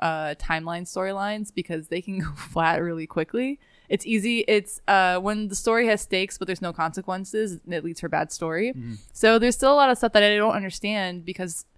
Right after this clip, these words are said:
Speaker 1: Aqua, as we played in two point eight, uh, is stuck in the Land of Darkness. We're not sure exactly when that takes place. We're assuming it's right after she gets sent there.
Speaker 2: Yeah.
Speaker 1: Because it's like, what else has she been doing aside from walking around? And it doesn't, she's been walking around for a while, but I don't know how quickly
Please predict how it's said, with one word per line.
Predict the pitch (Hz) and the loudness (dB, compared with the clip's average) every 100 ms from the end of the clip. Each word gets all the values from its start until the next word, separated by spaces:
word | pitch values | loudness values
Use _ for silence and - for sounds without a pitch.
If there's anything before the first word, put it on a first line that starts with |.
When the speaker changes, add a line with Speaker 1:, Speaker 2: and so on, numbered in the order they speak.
| _ _ - | _ _ 4
Speaker 1:
Aqua, | 214 240 269 269 262 | 6 6 2 4 6
as | 220 208 | 6 4
we | 226 | 0
played | - 202 202 | 0 0 0
in | 208 | -4
two | 202 | -6
point | 208 202 | -6 -4
eight, | 185 175 170 _ | -4 -4 -8 _
uh, | 190 180 175 175 | -2 0 0 0
is | 180 | -4
stuck | - 180 202 | -4 -4 -2
in | |
the | 202 | -4
Land | 185 180 | -4 -4
of | |
Darkness. | 175 156 165 160 - - _ _ | -4 -4 -6 -8 -10 -20 _ _
We're | - | -2
not | 208 - | -2 -2
sure | - - 202 214 208 | -6 -2 0 2 0
exactly | 175 156 165 165 208 | -2 -2 -2 -2 -6
when | 208 220 | -4 -4
that | 220 | -4
takes | 233 220 | -4 -6
place. | - 226 233 - | -6 -4 -4 -4
We're | 175 | -6
assuming | 160 - 180 185 | -6 -8 -8 -8
it's | 170 | -10
right | - 165 160 | -6 -4 -2
after | 156 165 | -4 -8
she | - 160 | -10 -8
gets | 147 | -8
sent | - 151 170 | -6 -6 -6
there. | 226 247 254 - | -6 -4 -8 -10
Speaker 2:
Yeah. | 147 123 | -4 -2
Speaker 1:
Because | 110 226 214 | 2 2 2
it's | 214 | -2
like, | 196 | 0
what | 196 | 2
else | 185 | 0
has | 208 | 0
she | - | -2
been | 170 160 | -4 -4
doing | 170 165 160 | -4 -4 -6
aside | - 156 | -4 -4
from | 165 | -2
walking | 156 151 165 | -2 -2 -4
around? | 156 160 156 156 | -12 -10 -10 -10
And | - 190 | -8 -6
it | 196 | 2
doesn't, | 240 247 220 - | 2 4 0 -2
she's | 240 196 | -2 0
been | 202 | 2
walking | 185 185 | 2 2
around | 175 170 | -6 -4
for | - | -4
a | 165 | -2
while, | 175 185 170 160 | 6 6 6 2
but | 170 - | 0 2
I | 170 | 0
don't | 170 | 0
know | 170 170 | -4 -6
how | 170 160 | -6 -6
quickly | - 170 - 165 156 160 | -6 -10 -8 -12 -12 -16